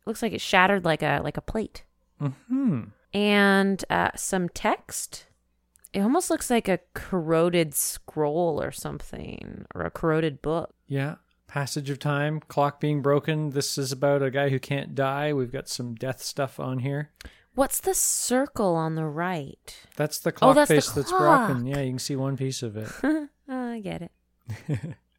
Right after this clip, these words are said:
Speaker 1: Hmm.
Speaker 2: Yeah, it's interesting. It's, uh, it's art.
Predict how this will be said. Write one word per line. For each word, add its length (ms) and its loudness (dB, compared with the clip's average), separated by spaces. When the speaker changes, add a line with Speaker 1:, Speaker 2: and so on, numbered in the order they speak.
Speaker 1:
Hmm. 640 -4
Speaker 2:
Yeah, 220 2
it's 180 -4
interesting. 560 0
It's, 340 -6
uh, 960 4
it's 160 -2
art. 320 2